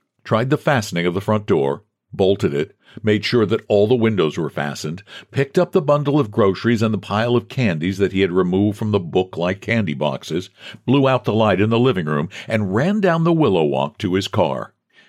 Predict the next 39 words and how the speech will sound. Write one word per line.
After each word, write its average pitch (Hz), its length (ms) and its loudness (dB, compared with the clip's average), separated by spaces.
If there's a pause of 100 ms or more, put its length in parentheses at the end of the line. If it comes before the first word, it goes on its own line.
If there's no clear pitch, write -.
He 110 120 -2
threw 120 200 2
the 104 80 2
groceries 127 520 0
and 139 140 -2
candy 80 420 -2
into 65 260 -4
it, - 140 -6 (640)
backed 117 360 -4
the 202 80 2
car 98 340 -2
out 71 220 -2
as 90 160 0
though 104 160 4
he 107 120 4
was 107 200 0
accustomed 117 560 -2
to 98 80 2
backing 87 500 -4
in 87 220 -4
this 90 180 -2
bough-scattered 92 1040 -2
yard, 67 420 -2 (300)
and 107 180 -2
drove 107 380 2
off 87 300 0
along 95 340 0
the 104 80 0
lonely 85 540 0
road 71 340 0
at 76 120 -6
the 82 100 -2
rear. 64 480 -4 (540)
When 135 120 2
he 156 80 4
was 143 140 2
passing 147 400 -2
a 85 80 -2
swamp, 78 480 -2